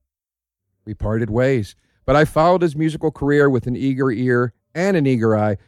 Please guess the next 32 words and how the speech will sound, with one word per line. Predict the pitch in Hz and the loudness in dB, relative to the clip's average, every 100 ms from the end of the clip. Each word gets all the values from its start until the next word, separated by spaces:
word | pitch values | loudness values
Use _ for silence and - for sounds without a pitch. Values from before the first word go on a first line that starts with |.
| _ | _
buying | 131 135 131 | 0 0 0
every | 147 156 151 175 165 _ | 2 2 2 0 0 _
single | - 156 147 135 | -8 -4 0 -2
thing | - 131 123 | -2 -2 0
he | 120 | 0
ever | 120 117 | 0 0
released, | 113 110 104 104 - | 0 -2 -4 -6 -10
beginning | 120 117 165 165 139 | -8 0 0 2 0
with | 120 | -2
the | 120 | -2
aforementioned | 123 127 120 117 113 - 104 | -2 -2 -2 -2 -4 -6 -12
Smile, | - 156 190 202 202 _ _ _ _ - | -4 -2 0 0 -2 _ _ _ _ -6
whose | 123 | 2
album | 147 135 117 | 4 4 2
Girl | 143 143 | 4 2
Crush's | - 131 127 101 | 2 -2 -2 -4
Boy | 131 123 | 0 2
is | 113 113 | 2 0
an | |
absolute | 123 120 127 120 | -2 -2 -4 -4
must-have | 117 120 135 127 - 117 107 | -2 2 2 0 -2 -2 -2
for | - 107 | -4 -6
any | 139 147 | -2 -2
fan | - 123 120 110 _ _ - | -4 -4 -4 -4 _ _ -10
of | 113 | -8
ear-catching | 131 135 - 131 - 120 | -2 -2 0 -4 -2 -6
guitar | 113 - 113 | -4 -2 2
riffs | 110 107 - - _ _ _ | 2 2 -2 -18 _ _ _
and | 110 | -6
ridiculously | 110 104 117 120 113 - 113 | -4 -2 -4 -2 -4 -4 -6
infectious | 101 - 107 - 95 | -4 -6 -6 -8 -16
choruses. | - 104 92 92 92 | -8 -4 -4 -6 -10